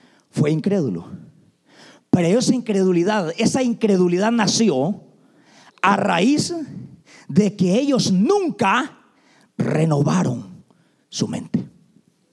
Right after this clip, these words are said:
¿Dónde está el pensamiento suyo en esta hora? Desde que nos levantamos:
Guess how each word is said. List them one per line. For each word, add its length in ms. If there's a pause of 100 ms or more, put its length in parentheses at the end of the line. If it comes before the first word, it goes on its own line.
(1300)
¿Dónde 280
está 120
el 80
pensamiento 560
suyo 260
en 60
esta 240
hora? 260 (4000)
Desde 280
que 80
nos 120
levantamos: 580